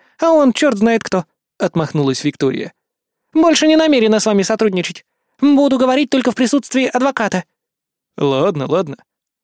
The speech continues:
Я поднял руки вверх. «Только сильно Колыбалова не пугай, договорились?» «Сама знаю», — злобно фыркнула она и отвернулась.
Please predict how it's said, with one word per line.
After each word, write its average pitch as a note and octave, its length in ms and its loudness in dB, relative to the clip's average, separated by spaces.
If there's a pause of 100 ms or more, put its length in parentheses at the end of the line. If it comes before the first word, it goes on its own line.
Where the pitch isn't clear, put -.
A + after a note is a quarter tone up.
(140)
Я G3 280 -2
поднял F3 400 0
руки D#3 260 -2
вверх. - 500 -14 (600)
«Только C#3+ 500 -2 (440)
сильно D#3+ 520 -2
Колыбалова D3+ 560 -4
не C3+ 140 -8
пугай, D#3 500 -4 (100)
договорились?» D3+ 760 -2 (340)
«Сама E4 380 0
знаю», — A3+ 340 0 (320)
злобно D3 440 -2
фыркнула D3 520 -4
она B3 280 -2
и E3+ 80 0
отвернулась. F#3+ 800 -4